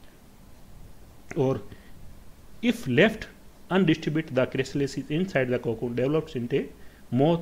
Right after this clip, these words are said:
within two weeks। दो सप्ताह के अंदर यदि अपन उसको दो सप्ताह से पूर्व, ठीक है ना, बेटर developed होता है, पूर्ण रूप से विकसित हुए कोकून को यदि उपयोग नहीं ले, तो दो weeks के अंदर क्या होता है, उससे जो वयस्क मोथ है या वयस्क रेशम, अ, क्या कहते हैं ये,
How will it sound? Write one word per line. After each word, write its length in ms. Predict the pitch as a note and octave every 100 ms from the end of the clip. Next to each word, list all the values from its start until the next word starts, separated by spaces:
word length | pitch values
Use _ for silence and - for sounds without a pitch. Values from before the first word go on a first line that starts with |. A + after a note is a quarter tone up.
| -
within 280 | A#2+ C#3 D3+
two 180 | C3 A2
weeks। 400 | F2+ F#2 - -
दो 140 | - F#3+
सप्ताह 400 | C#3+ - C#3 B2+
के 100 | B2
अंदर 240 | B2 C3
यदि 260 | A#2 C3+ B2
अपन 240 | G#2+ B2+
उसको 380 | A2 - D3+ A#2+
दो 140 | A2+
सप्ताह 340 | B2+ A2+ - A#2+
से 120 | A#2+
पूर्व, 280 | - D3 G2 - - - - - - - - -
ठीक 140 | A2+
है 60 | C3
ना, 80 | G3
बेटर 340 | C3+ B2+ C#3
developed 340 | A#2+ B2 C3 C3
होता 240 | A#2 C#3
है, 80 | C3
पूर्ण 260 | C3 C#3+
रूप 160 | B2 A#2
से 120 | -
विकसित 320 | A2+ A2 C3
हुए 140 | A#2 A#2
कोकून 380 | A2+ A2+ A#2+ A#2+
को 80 |
यदि 200 | A#2 A2+
उपयोग 300 | A2+ G#2+ C#3+
नहीं 220 | B2+ D3+ D#3
ले, 240 | G#2 G2+ - - - -
तो 140 | D#3
दो 200 | B2+ D#3+
weeks 280 | B2+ G#2+ -
के 120 | A#2+
अंदर 240 | G2+ G#2 A2
क्या 180 | B2+
होता 320 | A#2+ G2 G2 G2+
है, 180 | C3
उससे 420 | E3+ - - E3 G#3+ - - - - A2+
जो 100 | G#2+
वयस्क 340 | C3 D#3+ -
मोथ 320 | G2+ A2+ B2
है 300 | A2+ G2 G2+ - - -
या 140 | A#2
वयस्क 360 | G#2+ C3 C#3+ -
रेशम, 280 | G#2+ A2 B2
अ, 40 | - - - - - - - A2+
क्या 280 | G#2+ C3
कहते 260 | A#2 G#2+ A2+
हैं 100 | G#2
ये, 260 | G2+ G2+